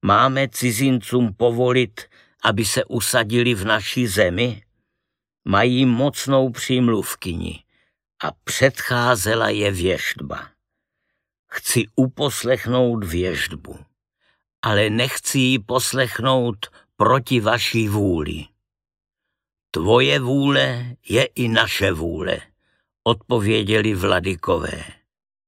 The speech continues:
I vyslal kníže Hostivít posla a netrvalo dlouho a hebrejští vyslanci překročili znovu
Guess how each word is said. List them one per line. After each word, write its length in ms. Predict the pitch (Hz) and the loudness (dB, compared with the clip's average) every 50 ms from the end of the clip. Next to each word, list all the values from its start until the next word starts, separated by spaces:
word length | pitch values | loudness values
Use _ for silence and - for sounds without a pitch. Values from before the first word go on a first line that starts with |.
| _ _ _ _ _ _ _ _ _ - | _ _ _ _ _ _ _ _ _ 0
I 120 | 123 117 | 2 2
vyslal 600 | 101 113 143 139 - - - 139 139 131 127 127 104 | 4 4 2 2 2 -2 -2 0 0 0 0 0 -4
kníže 520 | - 113 107 117 120 120 104 98 110 107 | -4 -2 0 2 2 2 0 0 0 0
Hostivít 760 | 101 101 123 113 - - - - 123 113 101 104 107 98 - - - | 2 2 0 0 0 -4 -4 -2 -2 0 0 -2 -4 -6 -8 -10 -6
posla 600 | - 123 117 - - - 120 127 120 120 117 135 - _ _ _ _ _ _ _ _ _ _ | -2 -2 -2 -2 -2 0 0 2 2 2 0 -4 -10 _ _ _ _ _ _ _ _ _ _
a 80 | - 104 | -2 0
netrvalo 680 | 110 113 120 123 - - 117 113 123 123 123 123 120 107 | 2 2 2 2 2 2 2 4 4 4 4 4 2 2
dlouho 760 | 98 110 120 123 131 139 135 127 110 120 127 127 120 113 113 - _ _ _ _ _ _ _ _ _ - | 2 2 2 2 2 2 2 2 2 2 2 2 0 -2 -4 -8 _ _ _ _ _ _ _ _ _ 0
a 80 | 113 | 0
hebrejští 880 | 101 - - 135 139 127 147 135 139 135 131 113 - - - - 110 107 | 2 4 4 2 4 4 2 2 2 0 -2 -4 -6 -6 -2 -2 0 0
vyslanci 760 | 104 120 120 - - - 135 131 123 120 113 - - - 123 | 0 0 -2 -2 -4 -2 -2 0 0 -2 -4 -6 -6 -6 -6
překročili 920 | 101 - - - 123 131 - - 127 131 120 104 - - 131 120 117 120 107 | -6 -4 -2 -2 -2 -2 -2 0 0 0 0 0 0 0 0 2 2 2 0
znovu 600 | 87 87 101 117 123 139 135 117 123 139 135 120 | -2 -2 2 4 4 4 4 2 0 0 0 0